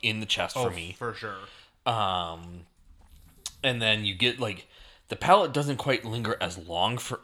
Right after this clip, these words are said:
Speaker 1: at least for me, as you would on Angel's Envy, but you still get some of those, like, fruit notes kinda lingering away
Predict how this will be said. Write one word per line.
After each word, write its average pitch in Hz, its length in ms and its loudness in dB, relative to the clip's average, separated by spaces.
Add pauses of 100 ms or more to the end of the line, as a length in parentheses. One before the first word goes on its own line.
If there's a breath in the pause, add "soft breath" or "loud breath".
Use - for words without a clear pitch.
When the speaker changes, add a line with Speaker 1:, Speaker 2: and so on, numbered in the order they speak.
Speaker 1:
at 101 120 2
least 104 180 -2
for 95 100 -10
me, 101 540 -4
as 85 220 0
you 95 80 -4
would 90 160 -2
on 82 180 -6
Angel's 90 340 0 (100)
Envy, 104 440 0
but 95 180 -8
you 95 120 -4
still 120 180 -4
get 95 140 -2
some 113 200 -2
of 95 80 -8
those, 87 300 -4 (380 loud breath)
like, 87 320 -4
fruit 120 400 -2
notes 95 260 -2
kinda 95 240 -6
lingering 90 520 -6
away 82 600 -4